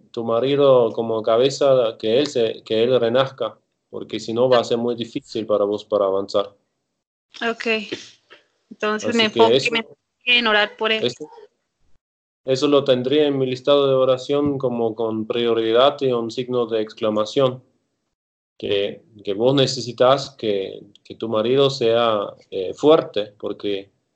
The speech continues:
Speaker 1: porque él tiene que reprender a los demonios en tu, en vuestro hijo. ¿Me entendés?
Speaker 2: Sí.
Speaker 1: Que eso
Speaker 2: Sí,
Speaker 1: no
Speaker 2: sí.
Speaker 1: quiere decir que vos no puedes orar para tu hijo, pero no es lo mismo.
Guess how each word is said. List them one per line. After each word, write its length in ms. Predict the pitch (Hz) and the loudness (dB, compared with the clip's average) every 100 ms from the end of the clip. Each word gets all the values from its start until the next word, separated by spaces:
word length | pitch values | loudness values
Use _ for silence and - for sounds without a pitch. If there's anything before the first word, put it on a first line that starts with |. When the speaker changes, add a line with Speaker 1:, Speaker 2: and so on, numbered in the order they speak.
| _ _ _ _ _ | _ _ _ _ _
Speaker 1:
porque 320 | 104 113 123 | -8 2 4
él 120 | 160 | 4
tiene 260 | 151 131 117 | 2 0 0
que 120 | 117 | -2
reprender 640 | 110 107 104 104 104 104 | -2 -4 -6 -4 0 0
a 60 | 104 | 0
los 240 | 101 101 | -2 -4
demonios 440 | 107 104 104 104 - | -6 -4 -4 -4 -6
en 120 | 104 | -8
tu, 320 | - 104 101 - | -4 -4 -4 -6
en 120 | 101 | -4
vuestro 400 | 101 101 - 101 | -2 -2 -2 -4
hijo. 320 | 104 - - _ _ _ - | -4 -6 -14 _ _ _ -10
¿Me 100 | 98 | -8
entendés? 520 | 92 101 110 135 - _ _ _ _ _ _ | -6 -2 -2 -2 -8 _ _ _ _ _ _
Speaker 2:
Sí. 300 | - 240 208 - - - - - _ _ _ _ _ _ _ _ - - _ | -16 -14 -14 -18 -20 -20 -20 -20 _ _ _ _ _ _ _ _ -20 -20 _
Speaker 1:
Que 160 | - 113 | 0 0
eso 140 | 113 | 2
Speaker 2:
Sí, 20 | |
Speaker 1:
no 80 | 135 | 2
Speaker 2:
sí. 80 | 131 | 2
Speaker 1:
quiere 160 | 135 127 | 2 2
decir 240 | 123 175 | 0 0
que 80 | 127 | 2
vos 180 | 127 127 _ _ _ _ - | 0 -2 _ _ _ _ -10
no 100 | 127 | -2
puedes 220 | 127 123 | 2 4
orar 360 | 120 117 123 127 | 4 4 4 4
para 240 | 123 117 | 2 2
tu 140 | 117 139 | 0 -4
hijo, 240 | 143 113 | -2 -4
pero 180 | 107 104 | -2 -2
no 120 | 110 | 0
es 60 | 117 | 0
lo 60 | |
mismo. 420 | 113 139 139 107 | 0 -2 -4 -10